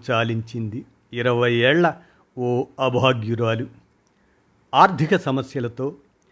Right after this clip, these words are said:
భార్యాభర్తల మధ్య గొడవ జరిగింది. భర్త కోపంగా బయటికి వెళ్ళిపోయాడు. తిరిగి వచ్చేసరికి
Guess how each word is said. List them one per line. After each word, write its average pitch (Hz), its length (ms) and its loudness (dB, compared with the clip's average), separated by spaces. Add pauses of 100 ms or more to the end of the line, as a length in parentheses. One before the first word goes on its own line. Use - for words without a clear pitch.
(240)
భార్యాభర్తల 120 1000 2
మధ్య 110 640 -4 (360)
గొడవ 117 400 0
జరిగింది. 110 600 -6 (600)
భర్త 123 640 0 (100)
కోపంగా 123 480 0
బయటికి 131 440 0
వెళ్ళిపోయాడు. 120 600 -2 (800)
తిరిగి 202 260 2
వచ్చేసరికి 139 800 0